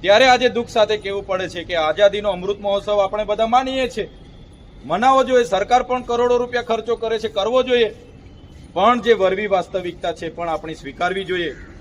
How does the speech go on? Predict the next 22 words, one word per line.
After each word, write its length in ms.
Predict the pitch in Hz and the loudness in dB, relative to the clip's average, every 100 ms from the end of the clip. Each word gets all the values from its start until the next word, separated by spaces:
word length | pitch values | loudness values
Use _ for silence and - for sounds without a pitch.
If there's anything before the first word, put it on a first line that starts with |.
| - - | -14 -2
આજે 240 | 180 226 | 0 2
દેશમાં 480 | 208 208 220 226 226 | 4 4 2 0 0
દિવસે 360 | 196 226 233 233 | 0 -2 0 -2
ને 120 | 233 | -2
દિવસે 360 | 220 226 233 | -2 -2 0
મોંઘવારી 460 | 226 208 202 233 233 | -2 -2 2 4 4
વધ-, 300 | 226 226 160 | 2 0 0
વધી 220 | 190 208 | -4 -4
જાય 200 | 233 240 | -2 0
છે, 120 | 233 196 | -2 -4
વધતી 320 | 202 202 247 | -6 -6 2
રહી 160 | 233 | 2
છે. 160 | 233 214 - - - - - - - - | 2 -6 -10 -20 -20 -20 -20 -20 -16 -4
ખેડૂતોને 500 | 185 233 240 240 240 | 0 2 2 0 0
ન્યાય 200 | 233 240 | 0 0
નથી 220 | 240 247 | -2 -2
મળતો, 300 | 240 240 240 | -2 -2 -2
ખેડૂતો 360 | 208 220 226 | 0 0 2
આત્મહત્યા 520 | 226 208 220 240 233 240 | 2 2 0 -4 -2 -2
કરી 220 | 240 240 | 0 0
રહ્યા 240 | 240 233 | 2 2
છે. 140 | 226 | 0